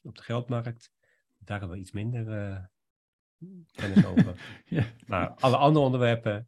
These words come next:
Speaker 1: eh, probeer ons. Eh, stuur een mail naar, eh, info at ijsbeer dot com of naar, eh, Frank Bruining. Heb jij ook nog een, eh, speciaal
Speaker 2: Eh,
Speaker 1: e-mailadres?
Speaker 2: nee, eh, frank at frank bruining punt com.
Speaker 1: frank at frank bruining punt com.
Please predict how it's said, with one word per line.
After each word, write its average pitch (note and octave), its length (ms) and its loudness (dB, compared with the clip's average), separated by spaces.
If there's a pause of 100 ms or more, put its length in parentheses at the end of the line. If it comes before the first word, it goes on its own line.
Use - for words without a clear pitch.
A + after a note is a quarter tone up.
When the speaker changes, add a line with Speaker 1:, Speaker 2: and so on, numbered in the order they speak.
Speaker 1:
eh, G2 220 -8
probeer G2+ 420 -2
ons. A#2+ 340 -4
Eh, A#2+ 180 -4
stuur C#3+ 280 2
een C3 80 2
mail C#3+ 320 4
naar, A#2 300 0
eh, G#2+ 440 0
info A#2+ 320 -2
at F#2 100 -4
ijsbeer C3+ 560 -4
dot A#2 280 -8
com A#2 400 -4 (440)
of G#2+ 300 -8
naar, F#2 380 -2
eh, F2 260 -8
Frank F2 280 -6
Bruining. F#2 600 -2 (680)
Heb G#2+ 120 -12
jij A2 100 -6
ook A2 80 -6
nog A2 160 -8
een, G#2 120 -8
eh, G2+ 60 -8
speciaal - 360 -10
Speaker 2:
Eh, A2 60 -6
Speaker 1:
e-mailadres? A#2+ 680 0
Speaker 2:
nee, B2 280 4
eh, A2 60 0
frank C#3+ 320 4
at A2+ 100 -2
frank A2+ 220 2
bruining G#2 280 0
punt G2+ 140 -6
com. - 360 -6 (580)
Speaker 1:
frank G2+ 300 -4
at F#2 200 -12
frank E2+ 320 -8
bruining D#2+ 320 -10 (340)
punt D2+ 220 -12
com. D2+ 320 -14